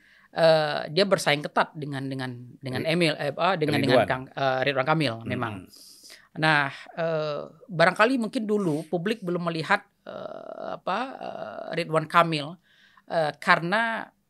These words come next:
Speaker 1: eh, dalam artian, eh, tidak, tidak setinggi ini, barangkali mungkin karena faktor, eh, belum terafiliasi dengan, dengan partai politik itu, sehingga
Speaker 2: Hmm.
Speaker 1: publik mungkin melihat,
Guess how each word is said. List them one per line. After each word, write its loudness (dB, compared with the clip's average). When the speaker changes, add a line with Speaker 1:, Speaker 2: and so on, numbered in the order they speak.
Speaker 1:
eh, -10
dalam 4
artian, 4
eh, 2
tidak, 4
tidak -2
setinggi -6
ini, -6
barangkali -2
mungkin -6
karena -2
faktor, -6
eh, -4
belum -4
terafiliasi -4
dengan, -6
dengan -10
partai -10
politik -8
itu, -14
sehingga -10
Speaker 2:
Hmm. -8
Speaker 1:
publik -10
mungkin -8
melihat, -2